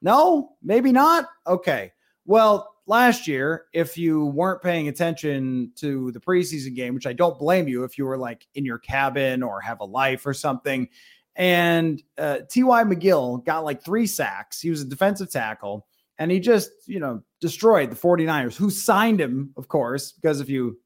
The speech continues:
yeah, you know how that works. If you do really well in a game against the team, they'll sign you. But they cut him anyway. I mean, it was, like, one of the best preseason games I've ever seen anyone had. And they're like, "I don't care. It just doesn't matter." And so they cut him. And if that doesn't matter,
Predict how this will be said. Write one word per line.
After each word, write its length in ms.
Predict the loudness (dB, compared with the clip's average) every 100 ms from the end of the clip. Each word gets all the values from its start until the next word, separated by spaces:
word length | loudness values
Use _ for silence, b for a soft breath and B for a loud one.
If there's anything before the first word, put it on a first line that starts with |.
| _ _
yeah, 180 | -10 -6
you 120 | -2
know 100 | -2
how 140 | -2
that 180 | -4 -4
works. 280 | -4 -6 -8
If 300 | _ _ -6
you 60 |
do 160 | 4 6
really 260 | 6 6 4
well 260 | 4 2
in 80 | 2
a 60 | 0
game 220 | -2 0
against 260 | -2 -4
the 80 | -4
team, 280 | -4 -2 0
they'll 120 | 0
sign 360 | -2 -2 -2 -2
you. 120 | -4 -8 b b 2
But 240 | 4 4 -2 _ _ _ _ _ -2
they 240 | 4 4
cut 240 | 6 4
him 100 | 4
anyway. 480 | 2 2 0 -4 -10 _ _
I 40 | 0
mean, 120 | 4
it 160 | 6
was, 100 | 4
like, 180 | 4 2
one 160 | 4 4
of 80 | 4
the 80 |
best 380 | 2 0 -2 -2
preseason 480 | 0 0 2 0 0
games 240 | 0 2
I've 100 | 0
ever 220 | 0 0 0
seen 240 | 0 -2
anyone 300 | -2 -2 -2
had. 240 | -2 -2
And 80 | -2
they're 180 | -4 -4
like, 200 | -4 -4
"I 80 | -4
don't 120 | -6
care. 360 | -8 -10 -10 -14 _
It 80 | -20
just 120 | -6
doesn't 200 | -4 -4
matter." 400 | -6 -6 -8 -10 -14 _
And 160 | -12
so 120 | -4 0
they 140 | 0
cut 180 | 0 0
him. 160 | -4 -8 _ _ _ _
And 160 | -2 0
if 180 | 0 0
that 260 | 0 2 2
doesn't 320 | 2 2 -2
matter, 520 | -4 -2 -2 -4 -8